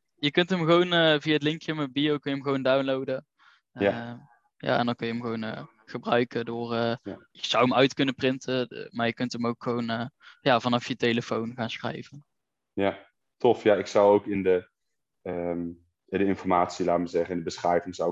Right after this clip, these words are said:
Speaker 2: ik even ook een link naar je Instagram zetten.
Speaker 1: Ja,
Speaker 2: Dan kunnen
Speaker 1: helemaal goed.
Speaker 2: luisteraars, eh, daar ook, eh, op klikken. Superleuk. Hey, en je zei straks al een keer, eh, levens-, eh, levensvreugde. Ik ben benieuwd, wat, ehm,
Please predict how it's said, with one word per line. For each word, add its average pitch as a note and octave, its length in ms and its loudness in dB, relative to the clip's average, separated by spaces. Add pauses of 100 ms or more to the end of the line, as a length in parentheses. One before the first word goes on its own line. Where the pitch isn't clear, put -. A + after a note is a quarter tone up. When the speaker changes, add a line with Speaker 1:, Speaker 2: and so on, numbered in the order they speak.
Speaker 2:
ik E2+ 80 -2
even E2+ 140 -6
ook E2+ 100 -2
een E2+ 80 0
link E2 160 -4
naar E2+ 120 -2
je E2+ 80 -4
Instagram E2+ 480 -10
zetten. - 280 -4
Speaker 1:
Ja, F#3+ 80 6
Speaker 2:
Dan D3 80 6
kunnen C3 180 4
Speaker 1:
helemaal A#2+ 220 -2
goed. - 280 -8
Speaker 2:
luisteraars, E2+ 720 0
eh, D#2+ 140 -2
daar E2 260 -4
ook, E2 220 -6
eh, - 220 -6 (240)
op - 200 -12
klikken. - 440 -6 (240)
Superleuk. G2+ 720 2 (1080)
Hey, A2 180 4
en A#2 220 4
je A2+ 80 6
zei A2+ 200 4
straks - 320 0
al A2 140 4
een G#2+ 120 -4
keer, G#2+ 380 2
eh, F#2 320 4 (260)
levens-, B2+ 720 0
eh, A#2 380 6
levensvreugde. B2+ 1080 0 (380)
Ik A2 140 -10
ben A#2+ 160 6
benieuwd, A2+ 300 2
wat, A2+ 300 2
ehm, G2+ 520 0